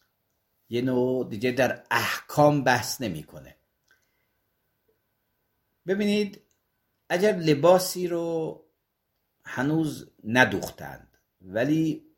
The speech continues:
پدر مثلاً پارچه‌شو خریده، حتی بریدن،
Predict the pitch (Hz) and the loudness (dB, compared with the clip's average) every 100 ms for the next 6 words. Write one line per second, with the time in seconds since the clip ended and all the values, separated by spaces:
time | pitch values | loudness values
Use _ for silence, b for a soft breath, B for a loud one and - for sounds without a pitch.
0 | _ _ _ _ 123 113 147 143 113 - | _ _ _ _ -4 2 2 2 -2 -4
1 | 110 127 120 107 101 123 123 131 101 98 | -6 -6 -4 -4 -4 -6 -6 -4 -4 -4
2 | 95 98 123 156 160 - _ _ _ _ | -4 -6 -6 -8 -10 -16 _ _ _ _
3 | - 208 190 160 147 143 127 143 87 - | -4 -2 2 6 6 6 4 2 2 -4